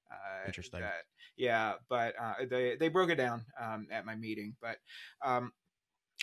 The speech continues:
Speaker 1: so yeah, I, I joined this, uh, a, a mutual, uh, connection of ours, uh, Sandy Johns, let me, uh, know,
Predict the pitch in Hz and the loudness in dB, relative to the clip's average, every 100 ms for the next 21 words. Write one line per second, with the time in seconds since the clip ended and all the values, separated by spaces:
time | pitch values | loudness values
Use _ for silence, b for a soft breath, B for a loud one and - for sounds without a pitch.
0 | - 139 190 180 185 233 226 147 151 - | -4 4 8 8 6 6 6 8 6 6
1 | 156 160 165 156 151 131 202 233 170 160 | 8 10 8 6 -2 4 8 8 8 8
2 | 208 - 127 127 120 120 - 123 - 143 | 6 0 0 2 2 0 -4 -12 -6 -2
3 | 131 131 123 127 131 151 160 135 123 120 | 4 4 4 2 2 2 4 6 6 4
4 | _ 123 113 - 131 120 - 123 113 107 | _ -4 -4 -4 -4 -4 -2 -4 -2 -2
5 | 104 110 - 113 107 - 120 113 107 101 | -2 -4 -6 -8 -8 -6 -6 -6 -6 -6
6 | 104 110 113 104 117 107 110 b b b | -6 -6 -8 -8 -8 -8 -10 b b b
7 | 104 98 101 - 127 123 117 113 113 110 | -4 -2 -2 -6 -6 -2 -2 0 0 -2